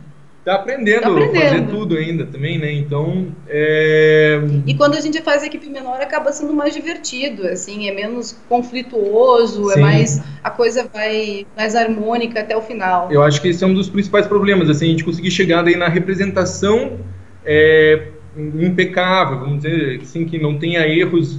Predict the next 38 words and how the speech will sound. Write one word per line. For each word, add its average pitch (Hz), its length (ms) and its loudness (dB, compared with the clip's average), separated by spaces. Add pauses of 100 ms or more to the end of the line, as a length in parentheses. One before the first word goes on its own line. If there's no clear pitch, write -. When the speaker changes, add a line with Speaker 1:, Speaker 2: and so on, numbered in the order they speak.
Speaker 1:
grandes, 170 540 2
né, 143 180 -4
grotescos 151 760 -2
de 135 60 -4
representação 143 640 -4
no 151 100 -2
meio. 151 200 2
Ali, 147 120 0
por 147 120 -2
exemplo, 151 340 -2
ficou 156 540 0 (300)
uma 143 160 4
legenda 156 720 2
de 151 80 0
alguma 160 260 -2
coisa 165 360 2
em 160 80 -2
cima 180 360 -4
da 175 100 2
planta 175 600 -2
que 170 120 -12
ninguém 165 340 -8
viu. 185 500 -2 (140)
Speaker 2:
É 294 80 0
que - 100 0
Speaker 1:
Isso - 60 4
Speaker 2:
pare- 330 120 4
Speaker 1:
já 185 60 2
aconteceu 190 340 -2
com 208 80 -2
a 202 60 0
gente 208 420 -4
em 214 60 -8
Speaker 2:
Sim. 190 100 -4
Speaker 1:
con-, 180 480 0
em 185 60 -2
concurso, 202 520 -6
enfim, 202 360 -4